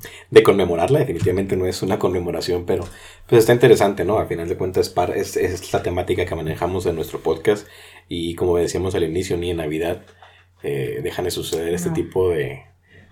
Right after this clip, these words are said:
Speaker 1: de tragedias y de situaciones.
Speaker 2: El crimen está a la orden del día.
Speaker 1: Exacto, y, y te, y te hace un poco ver también hasta dónde llegan los,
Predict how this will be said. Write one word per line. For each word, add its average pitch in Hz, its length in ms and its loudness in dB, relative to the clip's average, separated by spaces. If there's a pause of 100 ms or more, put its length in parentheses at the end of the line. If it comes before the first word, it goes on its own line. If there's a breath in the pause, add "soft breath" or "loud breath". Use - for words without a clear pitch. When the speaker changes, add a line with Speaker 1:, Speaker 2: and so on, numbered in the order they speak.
Speaker 1:
de 95 120 2
tragedias 92 760 0
y 85 80 -4
de 80 160 -6
situaciones. 87 800 -6 (580 loud breath)
Speaker 2:
El 190 160 -4
crimen 185 320 0
está 196 300 0
a - 20 0
la 185 180 2
orden 185 360 -4
del 185 180 -6
día. 180 240 -2
Speaker 1:
Exacto, - 600 -2
y, 85 80 -2
y 95 240 -6
te, 90 240 4
y 87 60 -4
te 92 120 -4
hace 85 160 -4
un 92 80 -8
poco 95 220 -2
ver 95 140 0
también 95 320 -2
hasta 92 220 -8
dónde 90 240 -6
llegan 95 280 -4
los, 92 280 -8